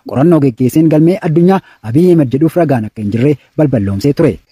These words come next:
Biqilaa dhaabbii guyyaa tokkotti namoonni miiliyoona digdamii sadii irratti hirmaatan jedhame kana namoota amma kana eessaa fuudhan, lafti kanaaf barbaachisu, biqiloonni kanaaf qophaa'anii fi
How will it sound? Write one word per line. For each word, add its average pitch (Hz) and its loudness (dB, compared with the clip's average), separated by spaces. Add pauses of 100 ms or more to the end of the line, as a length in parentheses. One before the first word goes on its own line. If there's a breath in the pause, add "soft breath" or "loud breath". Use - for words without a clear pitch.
(180 soft breath)
Biqilaa 143 -2
dhaabbii 165 2
guyyaa 170 2
tokkotti 180 -2
namoonni 202 2
miiliyoona 185 4
digdamii 151 0
sadii 156 0
irratti 165 -2
hirmaatan 127 2
jedhame 123 2
kana 160 0 (240 soft breath)
namoota 120 0
amma 160 2
kana 160 0
eessaa 139 -2
fuudhan, 143 0 (200)
lafti - -10
kanaaf 170 0
barbaachisu, 165 0 (180)
biqiloonni 151 0
kanaaf 160 2
qophaa'anii 135 0
fi 160 0